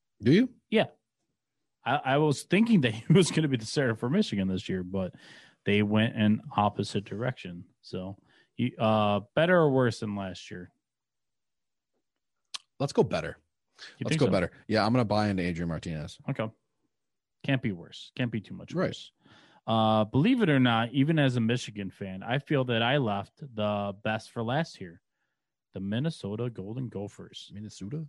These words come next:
Speaker 2: Yep. They are facing off, actually, seven thirty on E S P.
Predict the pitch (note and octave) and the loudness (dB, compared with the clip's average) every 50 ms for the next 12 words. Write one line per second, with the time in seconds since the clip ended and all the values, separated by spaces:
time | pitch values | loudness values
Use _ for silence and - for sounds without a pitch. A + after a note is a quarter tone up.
0 | _ - G2+ A#2+ F3 - _ - G#2 - A#2 B2 C3+ D3 C#3+ B2 - - C#3+ D3 | _ -6 -4 -4 -4 -6 _ -8 -4 -2 0 0 0 0 -2 -2 -4 -4 -4 -4
1 | C3+ - - C3 A2+ A2+ A#2 C#3+ D3 A#2+ - - A2 G#2 G#2 - - - G#2 G2+ | -4 -4 -6 -6 -4 0 0 2 2 0 -2 -6 -8 -10 -10 -10 -10 -10 -10 -10
2 | F#2+ - - G#2+ G2+ G#2+ G#2+ G2+ - - A#2+ C3 C3+ A#2 G#2 G2 G2+ G#2 A#2 B2 | -10 -8 -8 -8 -8 -8 -10 -12 -10 -8 -6 -6 -6 -6 -8 -10 -10 -12 -12 -14
3 | - - G#2+ G#2 G2+ G2+ G2+ G#2+ - - A#2+ G#2+ G#2+ G#2+ G#2 - - _ - - | -12 -10 -8 -8 -8 -8 -10 -12 -12 -10 -8 -6 -6 -8 -8 -10 -14 _ -18 -18
4 | G2+ G2 G#2+ | -16 -16 -18